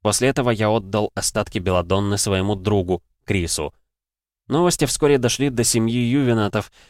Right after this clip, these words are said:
и Уин ещё сильнее забеспокоилась о своём любимом племяннике.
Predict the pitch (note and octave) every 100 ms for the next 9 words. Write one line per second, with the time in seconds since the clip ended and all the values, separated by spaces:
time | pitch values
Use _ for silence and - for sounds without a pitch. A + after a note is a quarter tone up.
0 | _ A2 G#2 G2+ C3+ C#3+ C3 A2+ C#3 B2+
1 | C3+ C3 A#2+ G#2 G2+ G2 - G#2+ A#2+ B2
2 | B2 A#2+ A2 G2+ F#2+ G#2+ G#2+ F#2 F#2 F2+
3 | F2+ F#2 F#2 F2+ F2 E2 F2